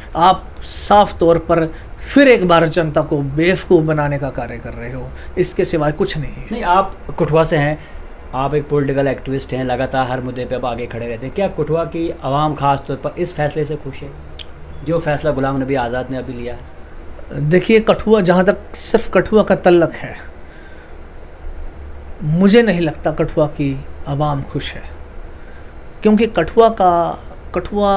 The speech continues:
Speaker 1: के जो लोग हैं वो politically active रहते हैं, वो politically mature हैं। और कठुआ के लोगों ने पिछले कई अरसों से देखा है, उन्होंने गुलाम नबी आज़ाद साहब को जब, जब chief minister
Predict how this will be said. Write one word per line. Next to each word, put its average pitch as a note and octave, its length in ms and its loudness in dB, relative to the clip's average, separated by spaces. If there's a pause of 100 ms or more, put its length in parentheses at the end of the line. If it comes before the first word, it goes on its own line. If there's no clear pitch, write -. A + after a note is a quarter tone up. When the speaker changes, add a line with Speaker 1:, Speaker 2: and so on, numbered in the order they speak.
(340)
Speaker 1:
के F3 100 0
जो D#3+ 160 -2
लोग E3+ 400 4
हैं E3+ 120 -2
वो D3+ 140 2 (100)
politically D#3+ 560 4
active D#3 320 2
रहते - 280 -4
हैं, C3 180 -10 (400)
वो D3+ 60 -2
politically E3 480 4
mature E3+ 400 2
हैं। - 180 -6 (1040)
और A#3 200 2 (420)
कठुआ A#3 320 6
के B3 100 6
लोगों G#3+ 320 6
ने A#3 380 4 (960)
पिछले A3 360 6 (480)
कई G#3 200 8
अरसों F3+ 340 2
से - 160 2
देखा C#3 320 -2
है, C#3+ 200 -6 (720)
उन्होंने F#3 400 4 (1000)
गुलाम E3 360 2
नबी F3+ 160 4
आज़ाद D#3 320 4
साहब C#3 380 -2 (720)
को D3 120 2
जब, C#3 400 0
जब - 200 -2
chief F3+ 300 4
minister D3+ 420 -2